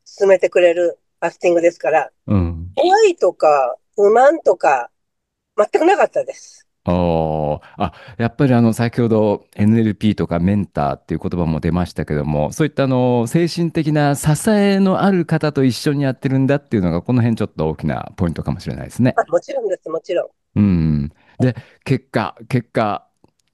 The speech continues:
Speaker 2: 加納先生、今、もう健康でらっしゃるという。
Speaker 1: はい。
Speaker 2: <laughs>
Speaker 1: 年を、年を取るのが怖くなくなりました。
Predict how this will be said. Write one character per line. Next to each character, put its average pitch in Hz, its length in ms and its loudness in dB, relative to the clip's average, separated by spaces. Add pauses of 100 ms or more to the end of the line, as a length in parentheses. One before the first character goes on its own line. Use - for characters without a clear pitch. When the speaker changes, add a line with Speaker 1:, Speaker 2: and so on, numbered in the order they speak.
Speaker 2:
加 113 80 -4
納 110 120 0
先 92 180 -4
生、 85 100 -4
今、 76 520 -4
も 80 480 0
う - 40 -16
健 104 100 -2
康 90 140 -4
で 87 80 -6
ら 80 80 -4
っ - 20 -6
し - 100 -12
ゃ 80 60 -2
る 71 120 -14
と 57 100 -10
い 53 100 -10
う。 - 100 -16 (1040)
Speaker 1:
は 190 100 2
い。 - 180 -4 (1080)
Speaker 2:
<laughs> - 20 -12
Speaker 1:
年 - 640 0
を、 359 60 2 (340)
年 403 260 4
を 392 80 -2
取 349 200 -2
る 226 60 4
の 202 60 6
が 180 140 2
怖 - 200 2
く - 120 -6
な 165 120 -2
く 180 120 -10
な 185 100 0
り 175 100 -4
ま 175 140 -4
し - 80 -20
た。 - 140 -8